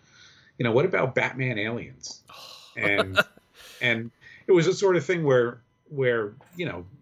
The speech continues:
Speaker 1: we didn't think they'd actually do it.
Speaker 2: Sure. <laughs>
Speaker 1: Um, but, um, you know, Bernie was, uh, friends with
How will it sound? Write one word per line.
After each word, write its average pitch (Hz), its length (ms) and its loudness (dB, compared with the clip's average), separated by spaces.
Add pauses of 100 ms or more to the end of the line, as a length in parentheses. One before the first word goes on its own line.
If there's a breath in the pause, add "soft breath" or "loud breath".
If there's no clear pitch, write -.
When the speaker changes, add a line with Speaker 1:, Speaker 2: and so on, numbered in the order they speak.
Speaker 1:
we 143 140 -2
didn't 127 220 0
think 113 280 -4
they'd 101 160 0
actually 95 400 -8 (120)
do 87 180 -2
it. 160 140 0 (180)
Speaker 2:
Sure. 120 460 2 (100)
<laughs> - 300 -10
Speaker 1:
Um, 107 420 0 (600 loud breath)
but, 113 440 0
um, 107 560 -2 (420)
you 120 120 -8
know, 101 120 -6
Bernie 113 400 -2
was, 110 520 -4
uh, 104 280 -4
friends 110 420 -2
with 98 380 -2